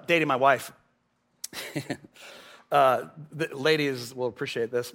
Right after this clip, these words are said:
um, and men will understand it. Um, and so we were dating,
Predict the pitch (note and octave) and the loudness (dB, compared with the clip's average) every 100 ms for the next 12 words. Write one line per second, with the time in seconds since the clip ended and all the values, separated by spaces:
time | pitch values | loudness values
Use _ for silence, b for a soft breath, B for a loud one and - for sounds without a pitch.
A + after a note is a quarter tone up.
0 | _ C3 B2 A#2+ B2 - B2+ B2 B2 C#3 | _ -2 0 0 -4 -10 -8 -8 -4 -4
1 | B2 A#2 A2+ - C#3+ A#2 - _ b b | -2 -4 -6 -6 -6 -6 -12 _ b b
2 | b b - E3 D#3+ D3 C#3 - _ _ | b b 4 6 6 4 -4 -14 _ _
3 | _ E3 D#3+ D3+ D3+ - _ _ - G#3 | _ 4 4 4 -2 -10 _ _ -2 4
4 | F#3 F3 - F3 A3+ F3+ E3+ G3+ A#3 - | 4 2 0 2 4 4 4 2 -4 -10